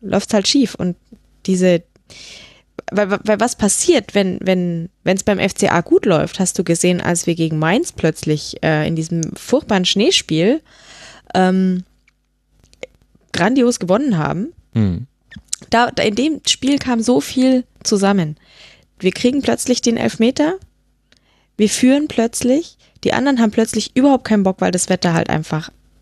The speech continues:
Speaker 1: anstrengend ist und der F C A plötzlich wieder tut, was der F C A re-, eigentlich gut kann, nämlich furchtbar nerven.
Speaker 2: Ja.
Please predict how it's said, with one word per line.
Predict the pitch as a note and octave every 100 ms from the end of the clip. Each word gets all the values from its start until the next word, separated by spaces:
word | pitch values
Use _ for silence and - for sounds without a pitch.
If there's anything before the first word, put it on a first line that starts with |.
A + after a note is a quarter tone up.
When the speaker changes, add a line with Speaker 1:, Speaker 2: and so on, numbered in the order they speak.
| -
Speaker 1:
anstrengend | - F3+ - - G3 G#3 G#3
ist | - D4 - -
und | G3 F3+
der | -
F | F#3
C | - -
A | F3 F#3 F#3
plötzlich | - F3+ - -
wieder | E3+ F3
tut, | - F#3+
was | E3+ -
der | -
F | -
C | -
A | -
re-, | D#3+ -
eigentlich | F3 G3+ A3+ F3+ -
gut | D#3+
kann, | - F#3+ G#3+
nämlich | F3 E3+ - _ -
furchtbar | - - - D4+ - F3
nerven. | D3+ D3+ - E3 A3 - - - -
Speaker 2:
Ja. | D#3+